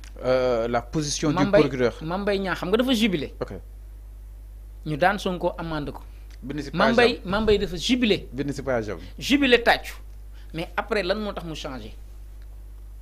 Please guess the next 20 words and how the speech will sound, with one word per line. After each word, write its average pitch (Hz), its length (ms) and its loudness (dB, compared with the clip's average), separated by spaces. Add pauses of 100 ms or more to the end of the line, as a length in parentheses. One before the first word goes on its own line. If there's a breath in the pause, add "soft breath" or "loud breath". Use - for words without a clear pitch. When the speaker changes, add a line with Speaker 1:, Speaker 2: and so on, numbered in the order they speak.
(540 loud breath)
Speaker 2:
Lan 208 220 4
moo 233 140 6
tax, - 360 6
la 185 160 8
grande 190 320 4
question, 175 380 -4
le 170 100 -4
procureur 240 560 2
de 160 120 2
la 156 160 2
République 160 420 -2
qui 190 180 4
est 180 60 2
censé 247 640 -2 (1040 soft breath)
être 285 260 8
le 208 140 4
défenseur 240 800 10 (1300)
de 151 60 -6
la 135 140 -4
collectivité, 123 720 -8